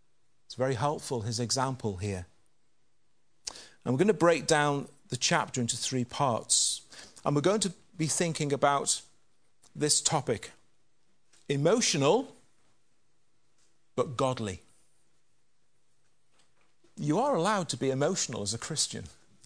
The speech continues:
but godly. There's actually probably something a bit weird about you if you're never emotional,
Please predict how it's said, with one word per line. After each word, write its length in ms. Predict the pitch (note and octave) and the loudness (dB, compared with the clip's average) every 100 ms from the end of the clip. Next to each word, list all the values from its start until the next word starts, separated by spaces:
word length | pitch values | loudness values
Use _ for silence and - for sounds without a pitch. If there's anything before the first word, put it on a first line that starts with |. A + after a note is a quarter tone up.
| - - - - - | -20 -20 -20 -16 -2
but 220 | C3+ C3 | -2 0
godly. 420 | C3 A#2 G2+ F2+ - - _ - - - - - _ _ - - - - - - - - - - | 0 0 -4 -8 -12 -20 _ -20 -20 -20 -20 -20 _ _ -20 -20 -20 -20 -20 -18 -18 -20 -20 -6
There's 140 | E3+ | 0
actually 320 | A#3 - - F3 | 0 2 0 0
probably 260 | E3+ C#3+ | 0 0
something 360 | B2+ F#3 D#3+ C3+ | 0 0 -2 -2
a 40 | |
bit 160 | B2 C3+ | 0 0
weird 280 | C3 F#3 F#3+ | 2 0 2
about 260 | A#2+ A2 | 0 0
you 100 | G#2+ | -4
if 140 | G#2 - | -6 -2
you're 80 | |
never 240 | G#2+ D3 B2+ | 0 2 0
emotional, 500 | G#2 F2+ F2+ C2+ | -4 -4 -4 -6